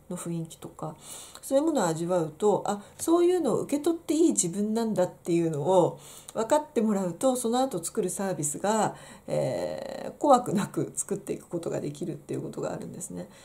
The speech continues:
だから、おそらくなんですけど、受け取れないって自分が思っていると、えー、発信が高い金額でごめんなさいみたいな、こう、行間にその言葉が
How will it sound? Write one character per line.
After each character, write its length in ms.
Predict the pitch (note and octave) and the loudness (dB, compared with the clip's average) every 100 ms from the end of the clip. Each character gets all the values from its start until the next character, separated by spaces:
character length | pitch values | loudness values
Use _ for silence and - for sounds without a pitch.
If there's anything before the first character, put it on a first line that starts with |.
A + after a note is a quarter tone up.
| - - | -20 -10
だ 80 | |
か 120 | A3 G3+ | -4 -2
ら、 220 | F#3+ G3 - - - | -2 -4 -16 -20 -14
お 160 | - C#4 | -4 0
そ 140 | - | 2
ら 120 | G#4+ E4+ | 2 2
く 140 | G#3 | -2
な 140 | F3+ | -2
ん 80 | E3+ | -2
で 100 | D#3+ | -4
す 100 | E3 | -6
け 120 | - | -6
ど、 340 | E3 G3+ F#3+ - - _ _ | 0 2 2 -2 -16 _ _
受 240 | C4 C4 F#4 | -4 0 0
け 60 | |
取 180 | F#4+ F#4+ | 2 2
れ 140 | F#4+ | 2
な 160 | F#4 F#4+ | 2 0
い 80 | G4 | 0
っ 40 | |
て 140 | - G#3 | -4 -4
自 160 | G#3 | -2
分 180 | G#3+ A#3+ | 0 2
が 100 | G#3+ | 4
思 200 | G#3+ A#3+ | 4 2
っ 60 | B3 - _ _ - | 0 -10 _ _ -2
て 120 | E3+ | 0
い 180 | D3+ D#3 | 2 0
る 120 | F3 | -4
と、 500 | E3+ A3+ G#3+ F3+ - - - - - | 0 4 6 4 0 -20 -20 -20 -10
え 160 | F#3+ F#3+ | -6 -4
ー、 40 | |
発 220 | G3+ C#4 | -2 2
信 440 | - - F4 E4+ E4 | 2 4 2 2 2
が 380 | F4+ D#4+ D#3 - - - | 2 2 2 -2 -18 -10
高 280 | B3 B3 F4+ | -4 2 4
い 100 | D#4+ | 4
金 220 | G#3 G3+ | 4 4
額 220 | G3 G3 | 4 2
で 80 | F3+ | 2
ご 120 | F3 | 2
め 120 | F#3 A#3+ | 2 2
ん 80 | |
な 100 | C4 | 4
さ 160 | C4 B3+ | 4 4
い 40 | |
み 120 | G#3 D3 | 2 0
た 140 | C3+ | 0
い 80 | D#3 | 2
な、 240 | D3+ C3+ - - - | 0 -2 -6 -16 -2
こ 200 | F3 E3 | 4 6
う、 60 | |
行 280 | F#3 A#3+ C4+ | 12 12 12
間 260 | C4+ C4 B3+ | 8 6 4
に 280 | B3 A#3+ - | 2 0 0
そ 180 | - | 0
の 140 | B3 D#4+ | 2 2
言 240 | C4+ C4+ | 2 2
葉 120 | A#3+ | 2
が 240 | G#3 F3 | 4 4